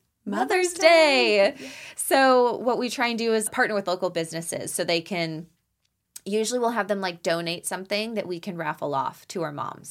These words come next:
Speaker 2: So we've had, like, sports bras, gift certificates, coffee, cooking classes, wine bottles. I
Speaker 1: Oh,
Speaker 2: mean, you
Speaker 1: nice.
Speaker 2: name it. We've had stuff from, like, all the companies in Santa Clarita, I feel like. And we'll do raffles. Last year we did, like, a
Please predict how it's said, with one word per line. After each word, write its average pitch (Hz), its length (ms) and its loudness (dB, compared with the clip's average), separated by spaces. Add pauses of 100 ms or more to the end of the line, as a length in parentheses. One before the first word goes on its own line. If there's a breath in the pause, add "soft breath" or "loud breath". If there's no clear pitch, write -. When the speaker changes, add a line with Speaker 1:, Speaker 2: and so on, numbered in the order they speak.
(140)
Speaker 2:
So 175 320 2
we've 170 220 -6
had, 165 600 0
like, 143 460 -8
sports 247 520 -2
bras, 208 500 2
gift 196 200 -2
certificates, 180 880 -6
coffee, 175 840 0
cooking 170 340 -10
classes, 156 540 -4
wine 160 320 -4
bottles. 156 400 0
I 190 80 2
Speaker 1:
Oh, 196 40 2
Speaker 2:
mean, 202 160 2
you 202 100 2
Speaker 1:
nice. 185 80 -2
Speaker 2:
name 190 200 2
it. 180 140 -2
We've 170 160 -2
had 165 260 -4
stuff 165 320 -4
from, 156 160 -8
like, 139 320 -10 (340)
all 180 220 4
the 180 80 0
companies 156 540 -10
in 156 80 -8
Santa 151 240 -10
Clarita, 147 320 -6
I 147 160 -2
feel 147 180 -6
like. 202 400 0 (500 loud breath)
And 196 760 2
we'll 196 380 8
do 190 360 0
raffles. 214 840 2
Last 208 420 0
year 269 140 -4
we 262 140 -4
did, 196 260 -4
like, 190 180 -4
a 151 260 -2